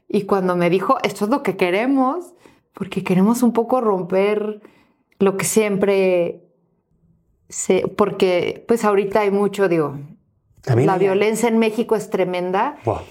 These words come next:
Speaker 1: y hay muchísimo sobre violencia. Y aquí hay violencia, pero, por supuesto que hay violencia,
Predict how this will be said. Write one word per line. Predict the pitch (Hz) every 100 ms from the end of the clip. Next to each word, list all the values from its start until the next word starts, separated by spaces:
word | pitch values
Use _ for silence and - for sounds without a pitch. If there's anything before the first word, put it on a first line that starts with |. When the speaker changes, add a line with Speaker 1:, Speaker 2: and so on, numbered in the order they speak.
| - -
Speaker 1:
y | 196
hay | 202 214
muchísimo | 220 220 277 247 247 214
sobre | 185 185 180
violencia. | 175 175 196 185 185 165 - - - - -
Y | 196 220
aquí | 214 - 277 311 - - _ _ _ _
hay | 226 277
violencia, | 196 170 180 175 202 214
pero, | 208 175 170 - - _ _ _ _ _ -
por | - 214
supuesto | 165 185 190 226
que | 170
hay | 170
violencia, | 170 165 165 160 190 196